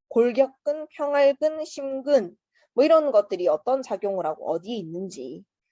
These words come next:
어떤 것들인지, 어, 이제 알게 되었고, 제가 또 놀랬던 것은 보이지 않는 곳까지 근육의 역할은 필수적이다. 근데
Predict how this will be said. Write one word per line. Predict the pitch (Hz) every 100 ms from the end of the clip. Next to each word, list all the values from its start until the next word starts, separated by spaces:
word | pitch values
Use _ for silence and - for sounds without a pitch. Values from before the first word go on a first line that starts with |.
| _
어떤 | 175 247 262
것들인지, | 240 180 - 233 170 156 185 170 - _ _ _ -
어, | 180 175 170
이제 | 160 147
알게 | 160 170 202
되었고, | 214 175 - - 220 139 - _ _ _ _ -
제가 | 226 247 233 202 185 -
또 | 185
놀랬던 | 170 170 208 208 175
것은 | 165 - 233 170 - 220 _ _ _ _
보이지 | 233 269 403 - 302
않는 | 220 196 196 180
곳까지 | 180 - 180 170 196
근육의 | - 208 220 262 269
역할은 | 196 - 185 180
필수적이다. | 339 339 320 190 - - - - _ _ _ _ -
근데 | 196 208